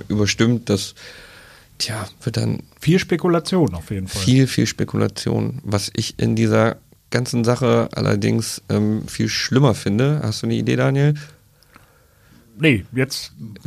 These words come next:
Speaker 2: ich
Speaker 1: Wie
Speaker 2: gespannt.
Speaker 1: Ja, wie man den Florian Kohfeldt da hat aussehen lassen. Denn das tut mir sogar persönlich ein bisschen leid, dass er nach dem Bayern-Spiel noch sagt,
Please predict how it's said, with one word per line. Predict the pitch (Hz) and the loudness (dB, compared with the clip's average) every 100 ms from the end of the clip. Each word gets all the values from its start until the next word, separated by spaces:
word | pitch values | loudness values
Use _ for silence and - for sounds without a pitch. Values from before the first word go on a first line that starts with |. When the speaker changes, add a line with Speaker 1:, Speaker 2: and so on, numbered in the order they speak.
| 110 | 0
Speaker 2:
ich | - | 4
Speaker 1:
Wie | |
Speaker 2:
gespannt. | 233 - 196 117 - - - | 2 4 4 4 -4 -8 -2
Speaker 1:
Ja, | 113 117 - _ _ _ - | 0 0 -4 _ _ _ -4
wie | 110 | 0
man | 131 120 120 117 | 4 4 2 2
den | 110 113 117 117 - | 2 2 0 -2 -8
Florian | - 113 110 107 | -2 2 2 2
Kohfeldt | 113 113 110 107 - | -2 0 -2 -2 2
da | 104 101 104 110 | 4 4 2 0
hat | 101 - | -2 -2
aussehen | 98 107 98 | -4 -4 -4
lassen. | - - - - _ | -6 -8 -12 -12 _
Denn | 101 101 98 98 101 - - | -2 0 2 0 -4 -12 -6
das | - 101 - _ _ _ | -2 -2 -4 _ _ _
tut | - 120 | -4 2
mir | 123 | 2
sogar | 117 120 | 4 2
persönlich | 120 113 123 95 | 2 0 0 -2
ein | 98 | -4
bisschen | 95 - - | -6 -6 -6
leid, | 95 - - | -4 -6 -6
dass | - - | -8 -6
er | - 101 104 104 - - _ _ _ - | -2 2 2 2 -2 -12 _ _ _ -4
nach | 107 120 | 0 2
dem | 120 | 2
Bayern-Spiel | 107 110 107 - 107 | 4 4 2 0 0
noch | 104 101 | 2 2
sagt, | 104 104 101 - | 2 2 2 -2